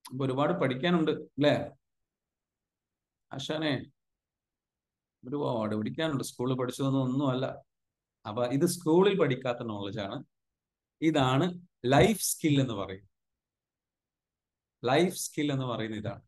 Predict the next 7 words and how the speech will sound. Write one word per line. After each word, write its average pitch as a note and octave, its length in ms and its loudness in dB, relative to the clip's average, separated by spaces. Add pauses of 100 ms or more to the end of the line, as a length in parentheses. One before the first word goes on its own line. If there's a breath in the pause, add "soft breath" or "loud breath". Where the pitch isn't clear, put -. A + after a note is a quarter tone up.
(120)
ജീവിതത്തിൽ F#3+ 840 2
വിജയിക്കാൻ C#3+ 360 0
life C3+ 200 0
സ്കൂളിൽ D#3+ 340 -2
പോയിട്ട് D3 220 -2
പഠിക്കേണ്ട A2+ 300 -6
സാധനം. G#2+ 320 -12